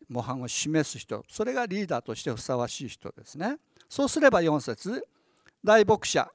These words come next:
イエス様が現れる時に、あなた方をしぼむことのない栄光の冠をいただくことになります。さあ、戻りましょう。このように、え、牧師の務めは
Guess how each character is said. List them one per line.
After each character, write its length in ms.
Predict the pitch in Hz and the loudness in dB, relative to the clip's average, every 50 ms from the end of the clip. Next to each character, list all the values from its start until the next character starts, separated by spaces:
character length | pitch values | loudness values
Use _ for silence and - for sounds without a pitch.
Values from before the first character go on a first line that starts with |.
| _ _ _ _ _ _ _ _ - | _ _ _ _ _ _ _ _ -4
イ 80 | 156 135 | -4 -2
エ 60 | 123 | 0
ス 60 | - | 0
様 280 | - 127 110 110 110 110 | -2 -2 -2 -4 -2 4
が 260 | 139 196 240 - - _ _ _ _ _ _ _ _ _ - | 4 6 4 4 2 _ _ _ _ _ _ _ _ _ -8
現 120 | 123 127 127 123 135 123 | -4 0 2 4 4 4
れ 100 | 127 120 | 2 0
る 120 | 113 120 | -4 -4
時 320 | - 113 107 - - 123 139 | -8 -8 -10 -8 -8 -6 -4
に、 240 | 185 233 254 277 _ _ _ _ _ _ _ _ | -2 -2 -4 -6 _ _ _ _ _ _ _ _
あ 80 | - 123 | -6 -6
な 100 | 120 117 | -6 -4
た 120 | - 123 | -4 -6
方 220 | 117 117 - 113 110 | -8 -6 -8 -6 -6
を 80 | 113 | -4
し 220 | 107 - - - 151 | -4 -4 -4 -2 0
ぼ 100 | - 135 | 0 0
む 120 | 139 135 | 0 -2
こ 120 | - - 131 | -4 -6 -8
と 120 | - 135 | -6 -6
の 140 | 127 120 117 | -8 -6 -2
な 180 | 127 151 175 156 | 0 2 2 2
い 80 | 135 - _ _ _ _ _ _ _ _ _ _ _ _ _ _ _ - | 2 -2 _ _ _ _ _ _ _ _ _ _ _ _ _ _ _ 0
栄 160 | 160 151 143 | 2 4 4
光 320 | 143 135 - - 139 139 135 | 4 0 0 0 2 2 2
の 120 | 135 135 | 0 -4
冠 560 | - - - 151 139 131 135 135 127 127 151 | -6 -8 -8 -8 -6 -6 -6 -6 -6 -2 0
を 180 | 180 185 - - _ _ _ _ _ _ | 0 0 0 -4 _ _ _ _ _ _
い 100 | - 127 | -14 -6
た 120 | - 143 139 | -2 -2 -2
だ 160 | 131 123 113 | 0 -2 -6
く 60 | _ | _
こ 100 | - - | -10 -12
と 140 | - - 139 | -8 -8 -8
に 240 | 170 196 208 285 302 _ _ _ _ _ _ _ _ _ _ _ _ _ _ _ _ _ _ _ | -6 -6 -8 -10 -12 _ _ _ _ _ _ _ _ _ _ _ _ _ _ _ _ _ _ _
な 180 | _ 110 110 110 | _ -8 -6 -6
り 120 | 92 92 90 | -6 -8 -12
ま 160 | 92 87 90 | -14 -14 -16
す。 160 | - - _ _ _ _ _ _ _ - | -16 -18 _ _ _ _ _ _ _ -12
さ 220 | - - - - | -8 -8 -8 -8
あ、 40 | - | -8
戻 200 | 113 98 95 98 95 | -14 -12 -10 -10 -10
り 80 | 98 | -12
ま 140 | 87 90 87 | -12 -14 -14
し 100 | - - | -14 -16
ょ 40 | 101 | -16
う。 40 | - | -12
こ 100 | - - | -8 -4
の 80 | 139 139 | -2 -2
よ 140 | 131 131 131 | 0 -2 -2
う 40 | 127 | -4
に、 260 | 139 165 208 240 302 _ _ _ _ _ _ - | -4 -6 -6 -6 -10 _ _ _ _ _ _ -14
え、 140 | - 95 92 107 | -14 -12 -4 -4
牧 220 | 131 123 - - | -4 -4 -2 -4
師 100 | - 139 | -6 -4
の 120 | 127 123 | -4 -6
務 320 | - - - - 123 117 117 | -8 -6 -4 -4 -4 -2 0
め 40 | 123 | 2
は 280 | 139 - - - - | 2 2 2 0 -4